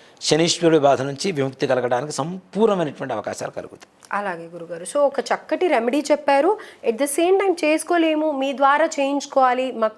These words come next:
Speaker 2: చాలా బాగుంటుంది అని అనుకునే వాళ్ళు డెఫినెట్గా స్క్రీన్ మీద కనిపిస్తున్న నెంబర్కి కాల్ చేయండి. ఆ, హనుమత్ పారాహి ప్రత్యంగిర టెంపుల్లో గురుగారి చేతుల మీదుగా ఈ కార్యక్రమం జరపబడుతుంది. అయితే మీకు ఇక్కడ ఇంకొక డిస్క్లైమర్ ఏంటి అంటే,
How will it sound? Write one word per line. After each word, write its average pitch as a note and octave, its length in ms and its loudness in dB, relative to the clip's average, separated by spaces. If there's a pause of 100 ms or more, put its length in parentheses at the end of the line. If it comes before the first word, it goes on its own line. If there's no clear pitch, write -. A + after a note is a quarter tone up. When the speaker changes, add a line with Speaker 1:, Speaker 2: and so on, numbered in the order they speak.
Speaker 2:
చాలా B3 320 2 (320)
బాగుంటుంది C4 580 2
అని A#3+ 140 2
అనుకునే A3+ 380 0
వాళ్ళు A3+ 260 0
డెఫినెట్గా A#3 600 0 (260)
స్క్రీన్ C4+ 280 -4
మీద B3+ 80 -4
కనిపిస్తున్న A3+ 560 -4
నెంబర్కి A#3 420 -6
కాల్ A3 340 -4 (120)
చేయండి. A#3 460 -4 (300)
ఆ, A#3 140 4
హనుమత్ B3+ 500 2
పారాహి A#3 420 2
ప్రత్యంగిర A3+ 600 -2
టెంపుల్లో G#3 640 -4 (360)
గురుగారి G#3+ 320 0 (120)
చేతుల G3+ 300 -6
మీదుగా G3+ 440 -2 (260)
ఈ C4+ 60 -4
కార్యక్రమం F#3+ 600 -4
జరపబడుతుంది. E3 720 -16 (280)
అయితే C4 300 0
మీకు B3 260 -4
ఇక్కడ A#3 220 -2
ఇంకొక A#3+ 420 -4
డిస్క్లైమర్ C#4 600 -2
ఏంటి B3 340 -6
అంటే, C4+ 320 -6